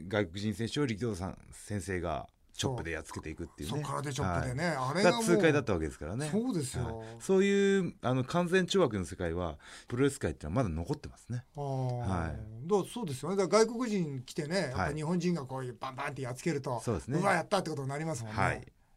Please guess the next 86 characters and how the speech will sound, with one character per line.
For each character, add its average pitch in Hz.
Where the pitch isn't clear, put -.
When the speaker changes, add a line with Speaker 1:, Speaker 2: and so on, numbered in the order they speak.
Speaker 2:
や 240
っ -
ぱ -
そ 269
う -
い 269
う 247
ス -
ト 262
ー 247
リ 254
ー -
は 220
今 220
で 165
も 139
あ 131
る 123
ん 110
で 104
す 101
ね。 120
Speaker 1:
は 160
い。 -
そ 170
う 165
い 165
う 151
分 147
か 170
り 165
や 180
す -
さ 104
っ -
て 87
い -
う -
の 73
は -
プ 104
ロ 107
レ -
ス -
の 101
一 -
つ -
い 85
い 101
と -
こ -
で -
す -
ね。 131
Speaker 2:
大 151
事 156
な 156
と 139
こ 127
で 95
す 85
ね。 185
Speaker 1:
は 87
い。 -
は 71
い。 -
Speaker 2:
こ 254
の 240
本 262
の 220
中 175
書 180
い 165
て 160
あ -
る 131
ん 127
で 123
す -
け 165
ど 196
ね、 -
Speaker 1:
は 220
い。 170
Speaker 2:
新 339
し -